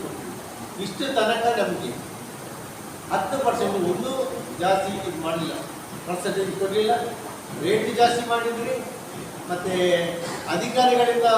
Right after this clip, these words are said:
ಈ ಅಬಕಾರಿ ಸಚಿವರಂತೂ ಹಣ ತಗೊಂಡು ತಗೊಂಡು ಯಾರನ್ನು ಬೇಕಾದ್ರೆ ಇಲ್ಲಿ ಬೇಕಾದ್ರೆ ಹಾಕ್ತಾರೆ. ಅಂತ ಒಬ್ಬ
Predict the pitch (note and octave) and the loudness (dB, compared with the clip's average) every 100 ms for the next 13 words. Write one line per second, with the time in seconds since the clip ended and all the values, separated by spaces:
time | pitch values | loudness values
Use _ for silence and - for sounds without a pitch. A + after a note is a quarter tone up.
0 | G#3+ G3 F#3+ F3+ F3+ F#3 F#3 F3 - - | 8 8 8 6 4 0 0 -2 -2 -6
1 | - A#3 A#3+ C4 B3+ A3+ A#3 G#3+ G3 E3+ | -4 -4 2 4 4 2 2 2 2 0
2 | G#3 E3+ - - - - - - F3 - | 0 -2 -2 -6 -8 -10 -12 -12 -10 -10
3 | - - A3 G3+ F#3 A3+ A#3+ A#3 A#3 - | -2 0 2 2 2 2 4 4 2 0
4 | G3+ E3+ D3+ D#3+ A#3 C4 B3 A#3 A#3+ G#3+ | 0 0 0 4 6 6 6 2 2 0
5 | G3 F#3+ G3 E3 D#3+ - - - - - | 0 0 -2 -2 -2 -4 -10 -12 -12 -12
6 | - - - - - - - - F3 B3 | -12 -12 -12 -12 -12 -12 -12 -6 -4 4
7 | B3 - | 6 6